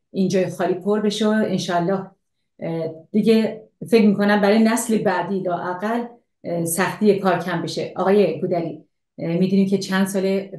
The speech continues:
فعالیت ورزشیتون رو خارج از ایران انجام می‌دید، لطفاً برامون به عنوان یک ورزشکاری که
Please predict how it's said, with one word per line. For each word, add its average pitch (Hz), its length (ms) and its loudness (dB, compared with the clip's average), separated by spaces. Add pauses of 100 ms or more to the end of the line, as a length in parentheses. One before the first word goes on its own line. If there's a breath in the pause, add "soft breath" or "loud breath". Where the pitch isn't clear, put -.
فعالیت 180 380 -2
ورزشیتون 175 540 -4
رو 185 100 -2
خارج 185 360 -2
از 165 200 -8
ایران 170 220 -6
انجام 165 360 -6
می‌دید، 170 320 -6
لطفاً 180 340 -2
برامون 175 320 -2
به 185 80 0
عنوان 190 420 0
یک 196 180 0
ورزشکاری 175 600 -6
که 180 440 -4